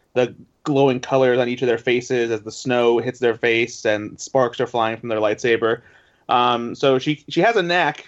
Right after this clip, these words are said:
for directing movies like that and creating moments within them. So a lot of fans have wanted to see what she can do behind the camera with a movie like Star Wars. But, uh, a fan on Twitter, uh, said something to that regard, that they wanted her to, um,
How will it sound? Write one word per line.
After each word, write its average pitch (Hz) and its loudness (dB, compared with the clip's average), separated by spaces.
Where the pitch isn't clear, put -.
for 139 2
directing 143 -2
movies 127 -4
like 123 -4
that 120 -2
and 123 -8
creating 131 -2
moments 123 -2
within 123 -2
them. 107 -2
So 139 2
a 135 6
lot 143 4
of 143 -6
fans 143 0
have 120 -6
wanted 127 -2
to 117 -8
see 127 -6
what 117 -4
she 123 -8
can 110 -6
do 117 -6
behind 110 0
the 110 -4
camera 117 -2
with 107 0
a 107 -4
movie 110 -2
like 95 0
Star 139 2
Wars. 113 2
But, 143 0
uh, 131 4
a - -20
fan 170 0
on 151 0
Twitter, 147 0
uh, 123 4
said 170 0
something 135 -2
to 139 -12
that 131 2
regard, 120 0
that 120 -2
they 117 0
wanted 123 -2
her 123 -2
to, 127 0
um, 113 0